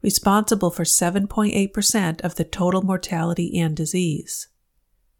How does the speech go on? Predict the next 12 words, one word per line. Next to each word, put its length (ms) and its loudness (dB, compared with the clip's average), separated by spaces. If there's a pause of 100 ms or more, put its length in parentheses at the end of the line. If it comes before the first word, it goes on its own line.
(160)
Ranked 420 4
second 520 2
in 160 0
preventable 560 0
causes 640 0
is 300 0
hypertension 880 0 (340)
at 180 0
seven 360 2
point 280 -2
six 280 -2
percent, 720 -4